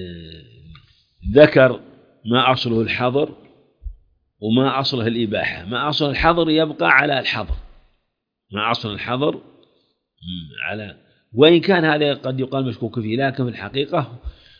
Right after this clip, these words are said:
هو ليس المعنى العلة كون مشكوك فيه، لا، العلة في الحقيقة أنه يرجع إلى أصل وهو التحريم، مثل بلدة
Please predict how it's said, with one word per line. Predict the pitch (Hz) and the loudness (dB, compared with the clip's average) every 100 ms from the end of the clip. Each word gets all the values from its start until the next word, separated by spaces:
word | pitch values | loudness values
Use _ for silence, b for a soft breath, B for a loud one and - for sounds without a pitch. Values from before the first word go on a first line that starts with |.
| b | b
هو | 117 127 | 2 4
ليس | 135 170 147 | 6 6 6
المعنى | 143 135 143 127 | 2 2 0 0
العلة | 120 113 135 123 | -2 0 0 0
كون | 90 - 117 | -4 -6 -6
مشكوك | 113 101 95 92 | -4 -8 -12 -10
فيه، | |
لا، | 117 151 - - | 0 0 -2 -12
العلة | 87 107 151 147 139 | -4 0 0 0 -2
في | 101 | -4
الحقيقة | - 87 139 139 135 123 B B B B 104 | -14 -14 -10 -6 -6 -8 B B B B -8
أنه | 117 | -4
يرجع | 107 135 151 123 107 | 4 6 6 2 -2
إلى | 120 120 | 0 0
أصل | 117 135 - 87 - _ _ _ | 0 0 -2 -8 -16 _ _ _
وهو | 117 120 | -2 0
التحريم، | 123 - 117 - 143 151 - - - - _ _ _ _ _ _ _ 131 | 0 -2 -6 -2 2 0 0 -12 -20 -20 _ _ _ _ _ _ _ 2
مثل | 156 151 | 4 4
بلدة | 127 123 127 156 160 | 4 4 4 0 -4